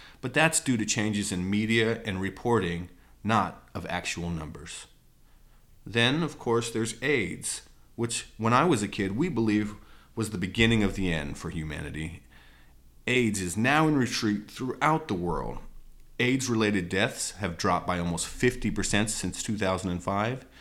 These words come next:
and new cases of H I V have dropped by fifty percent since nineteen ninety. We've also seen improvements in the numbers when it comes to war and violence.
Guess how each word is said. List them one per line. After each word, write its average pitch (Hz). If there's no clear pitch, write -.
and 113
new 143
cases 135
of 113
H 123
I 107
V 131
have 110
dropped 101
by 101
fifty 120
percent 104
since 104
nineteen 90
ninety. 85
We've 113
also 104
seen 113
improvements 110
in 113
the 113
numbers 104
when 101
it 107
comes 101
to -
war 90
and 101
violence. 104